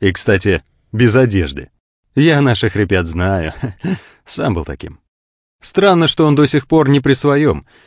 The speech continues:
Что говоришь? У него повязка? Буги Догс?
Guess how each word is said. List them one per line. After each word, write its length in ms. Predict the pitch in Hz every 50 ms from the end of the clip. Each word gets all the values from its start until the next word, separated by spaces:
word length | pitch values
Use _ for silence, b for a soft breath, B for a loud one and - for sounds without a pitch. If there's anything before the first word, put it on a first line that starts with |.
| b b b b b
Что 220 | - - - 123
говоришь? 380 | 131 143 160 160 165 139 - - _ _ _ _ _ _ _ _ _ _ _ _ _ _ _ _
У 60 | 98
него 200 | 95 92 95 90
повязка? 560 | - 90 82 82 82 120 - - - 226 233 - _ _ _ _ _ _ _ _
Буги 380 | - 98 117 127 120 101 104
Догс? 500 | 104 87 90 113 156 208 220 - - -